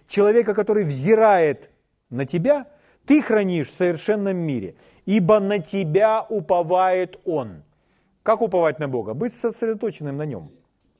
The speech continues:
И дальше написано: "Уповайте на Господа вовеки, ибо Господь Бог есть твердыня вечная". Почему на Бога нужно уповать?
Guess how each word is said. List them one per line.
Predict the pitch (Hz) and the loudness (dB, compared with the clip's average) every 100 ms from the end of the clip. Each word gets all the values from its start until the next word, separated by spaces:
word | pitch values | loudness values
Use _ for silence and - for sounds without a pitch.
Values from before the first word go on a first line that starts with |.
| _ _ _ _ _ _ _ _ _ _ _ | _ _ _ _ _ _ _ _ _ _ _
И | - | -4
дальше | 139 175 175 | 0 0 0
написано: | 160 151 120 107 85 - _ _ _ | -4 -4 -8 -8 -10 -16 _ _ _
"Уповайте | 190 208 214 202 233 294 247 247 | 0 2 4 4 6 4 2 0
на | 233 214 | 0 0
Господа | 208 220 214 196 180 | 2 0 0 0 2
вовеки, | 170 170 151 131 - | 2 2 0 -2 -4
ибо | 110 120 143 | -6 -4 -2
Господь | 131 123 - - 247 208 | -2 -4 -6 -2 0 0
Бог | 165 220 214 - | 2 4 4 2
есть | 151 196 185 - - _ | -2 -2 -2 -10 -20 _
твердыня | 123 117 110 104 165 165 156 139 139 | -6 -4 -4 -4 -4 -2 -2 -4 -8
вечная". | 107 117 104 - 85 73 _ _ _ _ | -10 -8 -8 -14 -20 -20 _ _ _ _
Почему | - 160 196 220 311 | -4 -2 -2 0 0
на | 269 | 0
Бога | 165 208 233 196 | 2 2 2 0
нужно | 175 196 165 | -2 -4 -6
уповать? | 180 175 - 143 117 98 - - | -8 -8 -4 -4 -4 -10 -16 -20